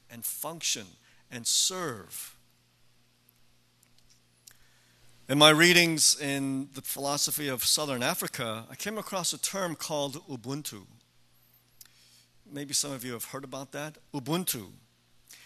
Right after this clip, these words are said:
And it's, it has a multifaceted definition. It means respect,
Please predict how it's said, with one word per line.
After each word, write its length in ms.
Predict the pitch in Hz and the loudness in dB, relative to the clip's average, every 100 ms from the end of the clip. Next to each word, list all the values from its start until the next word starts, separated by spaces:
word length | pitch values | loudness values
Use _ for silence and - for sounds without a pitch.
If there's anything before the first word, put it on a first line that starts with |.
| - - | -20 -8
And 140 | 156 170 | -2 4
it's, 500 | - - - - - | 8 8 8 0 -6
it 100 | 156 | -4
has 200 | 208 220 | 2 4
a 60 | 185 | 4
multifaceted 1600 | 147 147 233 277 - 247 240 - - 196 196 - 190 170 151 131 - - - _ - | 2 4 4 4 2 2 0 0 0 2 6 8 8 4 2 -4 -20 -20 -20 _ -2
definition. 760 | 156 - 143 143 - 101 95 | 2 2 2 2 2 0 -8
It 100 | 143 | -6
means 400 | 175 170 165 - | 0 2 4 2
respect, 800 | 123 123 - 151 190 - - | 4 6 6 4 -2 -2 -6